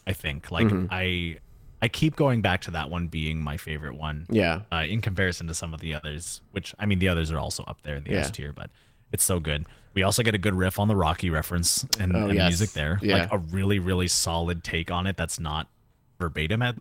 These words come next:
Speaker 1: as far as I know.
Speaker 2: Yeah, it's got
Speaker 1: Um,
Speaker 2: that, like, wah, wah, wah guitar, like, which, like, the actual s-,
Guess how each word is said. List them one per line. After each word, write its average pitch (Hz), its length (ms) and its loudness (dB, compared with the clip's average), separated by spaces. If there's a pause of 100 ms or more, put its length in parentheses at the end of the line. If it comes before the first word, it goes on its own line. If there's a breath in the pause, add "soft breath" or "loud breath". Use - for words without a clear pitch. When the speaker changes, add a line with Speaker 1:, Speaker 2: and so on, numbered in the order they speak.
Speaker 1:
as 113 140 -2
far 131 200 0
as 131 100 2
I 143 100 4
know. 151 240 2
Speaker 2:
Yeah, 120 280 10
it's 104 220 4
got 117 200 10
Speaker 1:
Um, - 20 0
Speaker 2:
that, 117 180 10
like, 98 200 6
wah, 104 300 8
wah, 92 260 4
wah 92 220 4
guitar, 92 480 2
like, 90 260 0
which, 90 240 -2
like, 90 160 -2
the 82 120 -2
actual 92 340 -2
s-, 90 120 -8